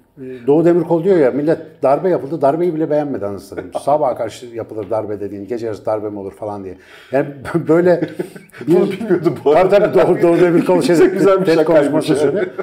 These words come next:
Speaker 1: Yani hiçbir şey yani ya mesela işte ne Sağlık Bakanı diyorlar mesela çok başarılı, tamam mı, bu pandemi sürecinde. "Ama" diye bir başlıyor cümle, "ona giydir, buna giy." Yani biz kavramının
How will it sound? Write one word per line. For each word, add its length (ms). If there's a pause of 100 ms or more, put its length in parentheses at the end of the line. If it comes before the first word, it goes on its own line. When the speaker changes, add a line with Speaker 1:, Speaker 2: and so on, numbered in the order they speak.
(300)
Speaker 1:
Yani 280
hiçbir 420
şey 180
yani 240 (200)
ya 240
mesela 340
işte 440 (460)
ne 480 (100)
Sağlık 420
Bakanı 280
diyorlar 180
mesela 200
çok 180
başarılı, 320 (100)
tamam 220
mı, 60
bu 80
pandemi 280
sürecinde. 420 (580)
"Ama" 500
diye 160
bir 120
başlıyor 420
cümle, 320 (100)
"ona 220
giydir, 420
buna 160
giy." 100
Yani 220 (200)
biz 300
kavramının 640